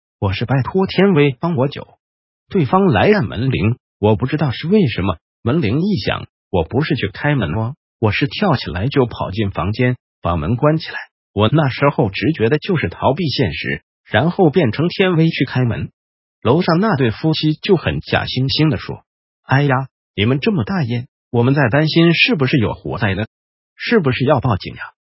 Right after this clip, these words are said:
用这种很委婉的方法来恐吓你。天威的职业是检视官，是警察的上司，他知道这种烟量，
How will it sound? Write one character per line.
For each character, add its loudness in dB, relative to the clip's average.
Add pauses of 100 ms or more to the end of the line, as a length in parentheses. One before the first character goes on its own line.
(280)
用 4
这 0
种 -2
很 -2
委 4
婉 2
的 -6
方 2
法 -2
来 0
恐 -12
吓 0
你。 -4 (580)
天 0
威 2
的 -2
职 -2
业 0
是 -4
检 -4
视 -2
官， -4 (240)
是 -6
警 -8
察 -8
的 -4
上 0
司， -12 (220)
他 -2
知 4
道 2
这 4
种 0
烟 0
量， -4